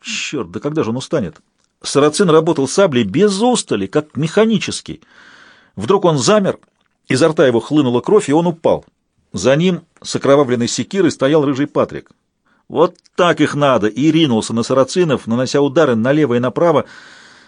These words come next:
Сразу несколько человек упали замертво, остальные попятились.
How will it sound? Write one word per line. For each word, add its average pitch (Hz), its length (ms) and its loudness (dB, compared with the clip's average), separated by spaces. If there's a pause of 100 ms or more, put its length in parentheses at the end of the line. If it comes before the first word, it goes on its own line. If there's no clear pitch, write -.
(120)
Сразу 160 400 2
несколько 170 540 0
человек 156 400 2
упали 120 280 0
замертво, 165 520 0
остальные 143 440 -2
попятились. 151 680 -4